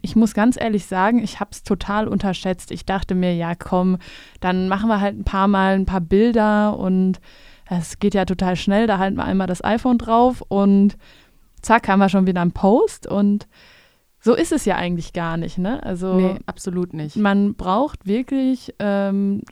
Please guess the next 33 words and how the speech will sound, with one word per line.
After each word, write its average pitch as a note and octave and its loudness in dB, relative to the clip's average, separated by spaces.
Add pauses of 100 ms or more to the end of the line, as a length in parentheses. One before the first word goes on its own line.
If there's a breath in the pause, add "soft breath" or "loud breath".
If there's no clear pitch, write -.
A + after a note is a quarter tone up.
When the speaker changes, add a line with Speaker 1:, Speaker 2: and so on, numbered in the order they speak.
(100)
Speaker 1:
schon A3 0
einen C4 0
Plan F#3+ -2
auch, A3 -4
äh, F#3 -6
was F#3 -6
man F#3 -2
veröffentlichen A#3 -4
möchte, A#3 -4
in F#3+ -4
welchem F3+ -4
Rhythmus, C4+ -4 (400 loud breath)
wenn G3 4
man G3 4
das E3+ -4
jetzt, - -6
sag F3+ -10
ich F3 -12
mal, F3 -4 (880 soft breath)
auf F#3+ 0
einer F#3 0
sehr F#3 2
professionellen F3 -2
Schiene F3 0
betreiben - -10
möchte. F3+ -8
Wir F3+ -2
sind F3 -2
da F3+ 0
ja F3 -2
auch - -4
nicht F3+ -6
so, F#3 2